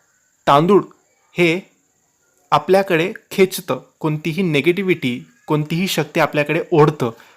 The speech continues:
म्हणून तांदळाने नजर काढायची आहे आणि कावळ्यांना, पक्ष्यांना आपण टाकून द्यायची आहे. नक्की करावा, एकदम सोपा आणि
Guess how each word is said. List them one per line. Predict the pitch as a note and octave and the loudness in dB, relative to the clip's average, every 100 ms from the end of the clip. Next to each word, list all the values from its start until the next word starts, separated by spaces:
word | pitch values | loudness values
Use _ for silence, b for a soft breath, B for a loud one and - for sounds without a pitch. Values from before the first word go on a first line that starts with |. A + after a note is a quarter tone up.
| b | b
म्हणून | C#3 C#3 E3 G3 - - | -4 0 2 2 -2 -2
तांदळाने | C#3+ C3+ C#3+ D3+ | 0 4 4 2
नजर | D3+ C3+ | 0 -2
काढायची | C#3+ C3+ C3 C3+ | -2 0 -2 -2
आहे | E3 D3 E3+ _ | -2 -4 -8 _
आणि | D3 | -12
कावळ्यांना, | B2+ C3 C3 B2+ C3 | -2 0 2 0 -4
पक्ष्यांना | C#3 - C3 B2 | -6 -6 -6 -4
आपण | B2+ D#3 | -4 -4
टाकून | F#3 D3+ B2+ | -4 -4 -6
द्यायची | A#2+ A#2+ C#3 | -8 -8 -8
आहे. | D3 B2+ D#3 B B B | -10 -10 -16 B B B
नक्की | C#3+ D3 G#3 | -4 0 0
करावा, | G3 F3 E3 E3+ | 2 0 0 -2
एकदम | D3+ B2+ F3 | -6 -6 -6
सोपा | - D#3+ D3 F3 B2+ - _ _ _ - | -2 0 2 2 0 -2 _ _ _ -14
आणि | C#3+ D3 | -8 -8